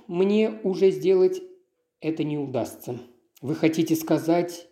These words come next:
перебил его Краутер, поражённый мрачной интонацией Пуаро. «Я хочу сказать, месье», продолжал Пуаро, «что с тех пор, как я установил личность номера четыре,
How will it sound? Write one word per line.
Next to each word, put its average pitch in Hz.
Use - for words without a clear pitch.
перебил 156
его 156
Краутер, 156
поражённый 151
мрачной 143
интонацией 139
Пуаро. 123
«Я -
хочу 185
сказать, 233
месье», 156
продолжал 131
Пуаро, 123
«что -
с 180
тех 196
пор, 247
как 214
я 208
установил 185
личность 165
номера 165
четыре, 165